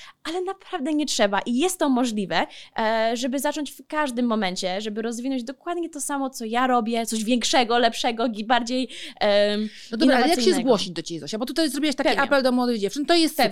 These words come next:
Speaker 2: super.
Speaker 1: No.
Speaker 2: Dziewczyny, zgłaszajcie się do Zosi. Gdzie, co zrobić? Opowiedz.
Speaker 1: Pewnie. E, opowiem wkrótce o naszych
Speaker 2: Tak.
Speaker 1: programach. E, nasze programy, jest ich pięć, rozwijają umiejętności, które, e, wyczytałam wcześniej.
Speaker 2: Tak.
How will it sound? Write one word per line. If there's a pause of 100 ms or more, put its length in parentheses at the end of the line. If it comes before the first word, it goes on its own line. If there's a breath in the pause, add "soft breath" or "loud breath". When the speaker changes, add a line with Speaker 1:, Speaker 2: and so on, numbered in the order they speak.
Speaker 2:
super.
Speaker 1:
No.
Speaker 2:
Dziewczyny,
zgłaszajcie
się
do
Zosi.
Gdzie,
co
zrobić?
Opowiedz. (220)
Speaker 1:
Pewnie. (280 loud breath)
E,
opowiem
wkrótce
o
naszych
Speaker 2:
Tak.
Speaker 1:
programach.
E,
nasze
programy,
jest
ich
pięć, (200 loud breath)
rozwijają
umiejętności,
które,
e,
wyczytałam
wcześniej. (300)
Speaker 2:
Tak.